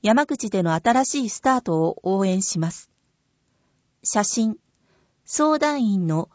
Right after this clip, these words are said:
ひるおさんと山崎さん。写真終わり。様々な支援で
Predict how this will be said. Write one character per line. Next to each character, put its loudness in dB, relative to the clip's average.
ひ -2
る 2
お 2
さ 0
ん -2
と -2
山 2
崎 -8
さ -6
ん。 -8
写 -2
真 -2
終 2
わ 2
り。 -8
様 0
々 0
な -2
支 0
援 0
で -4